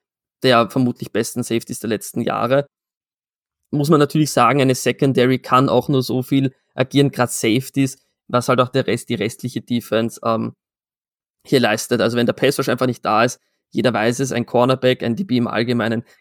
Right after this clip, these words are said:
kann nicht endlos lang covern. Ein A J Terrell ist sicherlich auch einer der stärkeren Cornerbacks. Im Großen und Ganzen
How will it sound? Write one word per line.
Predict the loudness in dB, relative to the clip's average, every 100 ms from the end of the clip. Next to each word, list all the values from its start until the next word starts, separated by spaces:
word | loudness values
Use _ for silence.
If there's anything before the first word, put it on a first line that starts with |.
| _
kann | -4 -2
nicht | -2 -4
endlos | -4 -4 -4 -6 -4
lang | -4 -4 -2
covern. | 0 2 0 -2 _ _ _ _ _
Ein | -2
A | 0
J | 0 0
Terrell | 2 4 4
ist | 0
sicherlich | -2 -2 0
auch | 2 2
einer | 2 0
der |
stärkeren | -2 0 -2 0 -6
Cornerbacks. | 2 2 2 0 -2 -2 -8 _ _ _ _ _ _
Im | -2
Großen | 2 2 2
und | 0
Ganzen | 2 0 0 0 -2